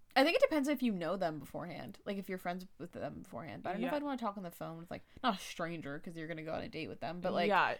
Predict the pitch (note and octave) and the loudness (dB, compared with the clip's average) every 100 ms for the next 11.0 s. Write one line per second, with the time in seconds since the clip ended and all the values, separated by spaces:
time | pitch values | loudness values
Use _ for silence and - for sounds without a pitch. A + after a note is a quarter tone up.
0 | - D4 F#4 C4+ D#3 - - G#3 G#3+ F3 | 2 4 4 2 0 -6 -6 6 8 8
1 | F#3 A#3+ C4 C4 D4+ C#4 C4+ A#3+ B3 B3 | 8 4 4 2 2 2 4 8 8 8
2 | - G#3+ G#3 A3 G#3+ F#3+ F3+ F3 E3+ E3+ | 4 2 4 0 -2 -2 -2 -4 -6 -8
3 | F3 E3 E3+ B2+ - G3+ A3 E3+ - A#3 | -6 -6 -6 -10 -8 4 8 10 8 4
4 | A#3+ D4+ D4 - - - - - - - | 4 2 -4 -10 -12 -20 -20 -20 -20 -10
5 | - - G#3+ A#3 - G3 G#3+ B3 C#4+ - | -6 -4 0 0 0 2 2 2 -2 0
6 | G3 G3 G3+ G3+ - F3+ F3+ F3+ F3 E3+ | 2 2 0 0 2 2 0 -4 -2 -2
7 | - F3 E3 E3+ F3+ - D#3 D#3+ E3+ E3 | -2 -2 -2 -4 -4 4 4 4 0 -6
8 | E3 - - - - - - F3 E3 E3+ | -10 -16 -20 -20 -18 -10 -4 -2 0 -2
9 | G3 G#3 _ - - - - - F#3 F3 | -4 -6 _ -20 -20 -20 -8 0 2 2
10 | E3+ E3+ - - - - F#3+ F#3 F#3+ - | 0 -4 -4 -6 -8 -6 -2 0 -2 -4